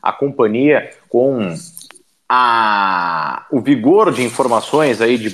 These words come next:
busca por informações do nosso querido Bernardo Berst. Antes de encerrar, Bernardo, fala pra gente da promoção dos sorteios aí, pensando também em quem vai nos ouvir pelo Spotify. Como faz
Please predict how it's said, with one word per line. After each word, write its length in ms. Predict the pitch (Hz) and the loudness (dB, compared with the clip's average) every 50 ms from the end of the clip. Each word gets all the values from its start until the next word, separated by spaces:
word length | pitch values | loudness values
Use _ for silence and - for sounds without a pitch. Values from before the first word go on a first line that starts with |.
| 98 | 0
busca 320 | 123 147 147 - - 120 98 | 0 0 0 2 0 -2 -2
por 240 | - - - 123 113 | -2 -2 0 0 0
informações 1120 | 110 - - 123 117 107 104 - - - 120 123 127 123 - - - - - - - - - | 0 0 0 0 0 0 0 -2 0 0 0 0 0 -2 -8 -16 -16 -14 -14 -12 -14 -12 -6
do 100 | - 117 | -4 0
nosso 260 | 117 127 131 127 - | 0 0 0 0 -2
querido 540 | - - 113 110 127 127 117 123 123 120 120 - | -2 -2 0 2 2 2 4 2 2 2 0 -6
Bernardo 840 | - 113 107 135 131 120 113 113 123 135 151 147 139 135 139 139 139 139 | -10 -2 0 2 2 2 0 0 -2 0 0 -2 -2 0 -2 -2 -2 -2
Berst. 800 | 135 117 104 110 113 104 - - - - - - - - - - - | -6 -2 0 2 2 2 0 -2 -8 -10 -12 -14 -14 -14 -14 -10 -2
Antes 240 | - 175 202 196 - | 0 0 0 0 0
de 80 | 202 220 | -2 -2
encerrar, 420 | 202 - 202 170 165 208 240 226 | 0 0 0 0 0 0 0 0
Bernardo, 380 | 202 208 190 175 160 135 113 - | 0 0 0 0 0 0 -2 -2
fala 280 | - - 160 185 196 | 0 -2 0 0 0
pra 140 | - - 175 | -2 0 0
gente 220 | 160 180 185 - | 0 0 -2 0
da 100 | 175 170 | -2 -2
promoção 500 | 165 170 175 170 160 143 - - 175 202 | 0 0 -2 0 0 -2 0 2 0 2
dos 160 | 202 180 - - | 2 0 0 2
sorteios 580 | - 156 131 113 - 160 175 196 196 160 120 | 0 0 0 0 0 0 2 2 2 2 2
aí, 220 | 143 135 143 190 220 | 2 2 2 2 0
pensando 500 | _ - 175 170 165 - - 196 220 220 | _ 0 0 0 0 -2 -4 -4 -2 -2
também 400 | - 190 170 147 147 180 208 220 | -2 -2 -2 -2 -2 -6 -6 -6
em 20 | |
quem 200 | - 196 196 196 | -2 -2 -2 0
vai 140 | 175 180 175 | 0 -2 0
nos 160 | 175 170 151 | 0 -2 -2
ouvir 300 | 170 156 - 139 190 - | -2 -2 2 0 -2 -2
pelo 300 | - - 180 196 214 226 | 2 0 0 0 0 -2
Spotify. 600 | 220 - - 220 240 247 - - - 170 165 151 - | -8 -6 -2 -2 -2 -2 -2 -4 0 0 0 0 -2
Como 260 | - - 190 226 254 | -2 -2 -2 -2 -2
faz 680 | - - - - 180 202 226 - - - - - - | -8 -6 -2 -2 0 0 -2 -4 -10 -16 -20 -20 -20